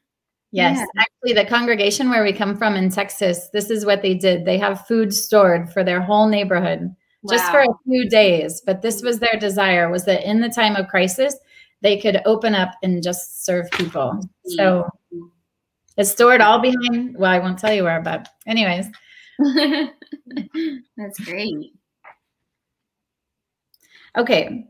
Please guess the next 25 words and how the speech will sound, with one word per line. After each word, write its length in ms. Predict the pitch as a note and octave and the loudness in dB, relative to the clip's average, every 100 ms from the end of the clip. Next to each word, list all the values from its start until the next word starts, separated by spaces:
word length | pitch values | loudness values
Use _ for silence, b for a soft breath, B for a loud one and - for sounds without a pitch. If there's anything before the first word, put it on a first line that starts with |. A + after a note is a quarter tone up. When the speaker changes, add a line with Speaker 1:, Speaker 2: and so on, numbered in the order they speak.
| - | -18
Speaker 1:
S-, 200 | - - _ - | -16 -16 _ 0
any 200 | C#4 C#4+ | 4 4
other 160 | C4+ | 4
questions 380 | C4+ C4+ C#4 C4 | 4 0 0 -2
about 260 | C4 B3+ C#4+ | 0 0 -4
food? 260 | C#4+ E4 D#4+ - _ _ _ _ _ _ | -8 -8 -10 -18 _ _ _ _ _ _
Speaker 2:
I 80 | A#3+ | -14
think 180 | A#4+ B4 | -12 -10
I'm 140 | G#4+ D#4+ | -6 -6
good 160 | F4+ | -6
right 180 | D#4+ A3+ | -6 -4
now. 340 | B3 A#3 F#3+ - | -4 -4 -4 -10
If 60 | |
something 280 | A#3 A#3 A3+ | -12 -10 -8
comes 200 | A3+ G#3+ | -8 -8
up, 140 | G#3 - | -10 -8
I'll, 320 | F3 E3+ - | -8 -8 -12
I 60 | - | -12
might 220 | F3 E3+ | -10 -10
swing 220 | - F#3+ | -10 -6
back 220 | E3+ F3 - | -4 -4 -6
at 60 | - | -10
the 140 | D#3+ | -6
end, 360 | E3+ D#3+ E3 F3 | -6 -6 -10 -12
but. 200 | D#3 | -12